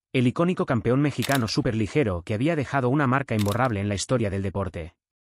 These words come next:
Recuerda suscribirte y activar la campanita,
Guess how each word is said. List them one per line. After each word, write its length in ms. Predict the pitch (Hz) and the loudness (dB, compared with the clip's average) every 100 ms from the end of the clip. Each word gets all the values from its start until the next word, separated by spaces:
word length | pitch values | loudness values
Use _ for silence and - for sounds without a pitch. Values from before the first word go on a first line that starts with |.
| _ _ _ _ - | _ _ _ _ -2
Recuerda 400 | 120 113 160 185 | 0 2 2 2
suscribirte 600 | - 147 117 110 135 117 | -2 -2 0 2 2 0
y 80 | 107 | -2
activar 340 | - 110 123 | -2 0 0
la 80 | 139 | 0
campanita, 640 | 117 101 101 113 95 76 | -2 -2 0 -2 -4 -10